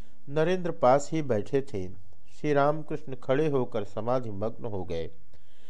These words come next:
नरेंद्र के घुटने को एक पैर से छूकर खड़े हैं। श्री रामकृष्ण प्रकृतिस्थ होकर फिर बैठे। नरेंद्र सभा से उठकर चले गए। कीर्तन चल रहा है।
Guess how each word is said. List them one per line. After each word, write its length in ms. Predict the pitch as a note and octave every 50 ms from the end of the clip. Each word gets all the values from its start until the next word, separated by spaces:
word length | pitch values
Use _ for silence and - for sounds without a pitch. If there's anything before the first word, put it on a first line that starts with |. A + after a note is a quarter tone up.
| - - - - - - C3+
नरेंद्र 420 | C#3+ D#3 E3 F#3 G3 F#3+ F3+ F3+
के 180 | E3+ - E3+ D#3
घुटने 460 | C3 A#2 B2 C3 C3 - E3 F3 E3+
को 240 | E3 E3+ D#3+ - - -
एक 300 | C3 C#3 D3+ C#3+ - -
पैर 200 | B2+ B2 C3 C#3
से 220 | C3+ - C3 B2
छूकर 520 | - - - - - C#3+ D3 C#3+ D3 A#2 G2+
खड़े 360 | - - - G2 G2+ A#2 A2+
हैं। 320 | F#2+ F2+ D#2+ D#2+ D#2 - - - - - - - - - - - - - - -
श्री 200 | - - E3 E3+
रामकृष्ण 680 | D#3+ D#3+ E3 F3 F3+ E3 F3 E3+ E3 E3 D#3+ D#3+ E3
प्रकृतिस्थ 880 | D#3+ D#3+ - - - - - C3+ C3+ C#3 C3+ C3+ - F3+ E3+ - - -
होकर 380 | A#2+ B2 C3 A#2+ G2+ C#3+ B2
फिर 260 | A#2+ - - D3 C#3+ D3
बैठे। 480 | A#2+ G#2 F2+ F2+ F2 F#2+ F2+ D#2+ D#2+ - - - - - - - - - - - - - - - - - - C#3
नरेंद्र 500 | C#3 D#3 D#3+ E3+ F#3 F#3 F#3 E3+ E3 -
सभा 400 | - - - C#3 C3+ C3+ E3+ F3
से 220 | E3 - D3+ C#3
उठकर 380 | - C3 C3 - - - C#3+ B2
चले 360 | - - A2 G2+ A2+ B2 A2+
गए। 260 | G2+ F2+ D#2+ E2 E2 - - - - - - - - - - - -
कीर्तन 380 | D#3+ E3 D#3+ E3 F#3 F#3+ F#3
चल 200 | E3 - C3 B2
रहा 320 | C3+ C3+ C3 G#2+ G#2 F#2 F2+
है। 240 | F#2 F2+ E2 D#2+